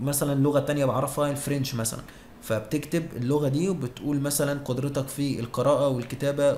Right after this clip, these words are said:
و، آه، المحادثة في اللغة دي إزاي. آه، هنا بقى أسئلة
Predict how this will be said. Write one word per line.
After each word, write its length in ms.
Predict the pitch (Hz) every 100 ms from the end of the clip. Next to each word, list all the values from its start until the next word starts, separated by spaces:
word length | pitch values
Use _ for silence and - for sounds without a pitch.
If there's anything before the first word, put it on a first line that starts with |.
| -
و، 80 | 127 139 139 - - - - -
آه، 460 | 117 113 113 113 120
المحادثة 760 | 113 104 151 151 165 165 -
في 320 | - - 127
اللغة 280 | 123 131 135
دي 260 | 127 139 139 -
إزاي. 340 | 95 110 76 - - - - - - -
آه، 440 | - 131 139 143 143
هنا 220 | 175 220
بقى 240 | 226 220
أسئلة 540 | 143 - 196 202 196